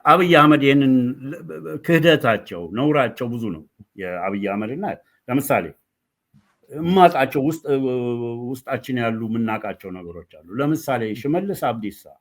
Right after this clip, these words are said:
አብይ አህመድ፣ ሌሎችም የኦሮሞ ብልጽግና ሰዎች አስመራ ሄደው በጦርነቱ ጊዜ፣ እ፣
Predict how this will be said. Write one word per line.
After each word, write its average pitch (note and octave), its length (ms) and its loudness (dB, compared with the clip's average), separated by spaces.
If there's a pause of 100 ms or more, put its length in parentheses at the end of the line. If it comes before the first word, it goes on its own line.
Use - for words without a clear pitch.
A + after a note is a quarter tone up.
(500)
አብይ C3 360 -2
አህመድ፣ F2+ 320 -6 (120)
ሌሎችም A#2 460 -6
የኦሮሞ G#2 300 -8
ብልጽግና G2 480 -16
ሰዎች G#2 320 -14
አስመራ D3+ 420 -8
ሄደው E3 280 -6 (800)
በጦርነቱ C#3 600 -2
ጊዜ፣ C#3+ 180 -8 (1080)
እ፣ G#2+ 80 -8